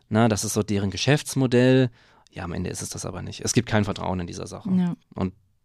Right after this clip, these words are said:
Speaker 1: dessen muss man sich einfach bewusst machen. Und wenn man natürlich auf dieses Angebot eingeht, nennen wir es mal Angebot,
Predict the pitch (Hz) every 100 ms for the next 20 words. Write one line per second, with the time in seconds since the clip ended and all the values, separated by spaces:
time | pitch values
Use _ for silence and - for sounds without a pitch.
0 | _ _ 113 104 110 101 110 - 101 95
1 | - 92 95 98 92 - 98 95 101 98
2 | _ _ _ _ - - - - 98 90
3 | - _ _ _ 98 101 120 123 117 107
4 | - 131 127 - - - - 101 95 101
5 | 110 101 95 - 98 123 123 92 87 92
6 | 95 - 90 87 98 87 92 98 -